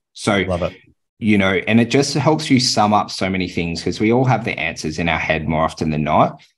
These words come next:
Speaker 1: Um, but you'd act as if you were business coaching someone else who had a fitness business, what would you tell them to do? And then go and take action. Thank you so much, guys. We hope you have an absolutely incredible no-, end of November, early December,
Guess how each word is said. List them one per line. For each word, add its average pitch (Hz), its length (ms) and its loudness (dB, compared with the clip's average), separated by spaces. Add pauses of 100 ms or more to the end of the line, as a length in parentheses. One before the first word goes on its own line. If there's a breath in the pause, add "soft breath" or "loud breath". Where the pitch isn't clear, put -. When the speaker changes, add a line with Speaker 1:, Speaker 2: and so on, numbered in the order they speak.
(120)
Speaker 1:
Um, 87 160 0
but 95 100 2
you'd 98 100 2
act 87 240 0
as - 320 -8
if 98 180 0
you 107 100 8
were 95 60 2
business 87 440 -2
coaching 87 360 -4
someone 90 320 -2
else 160 220 2
who 165 60 2
had 156 120 4
a 151 40 2
fitness 135 340 -2
business, - 340 -2
what 95 120 0
would 95 120 -2
you 95 80 -2
tell 87 200 -2
them 87 140 -2
to 82 120 -8
do? 107 240 4 (540 loud breath)
And 82 120 0
then 78 380 -4 (120)
go 90 180 4
and 85 100 0
take 85 240 0
action. 82 440 -2 (580 loud breath)
Thank 135 180 2
you 156 80 4
so 147 180 4
much, 139 280 4
guys. 131 280 4
We 127 120 2
hope 120 200 0
you 117 80 0
have 113 200 0
an 107 80 0
absolutely 113 460 -2
incredible 101 760 -2
no-, 90 240 -2
end 104 300 2
of 101 120 2
November, 101 600 4
early 98 240 0
December, 127 720 4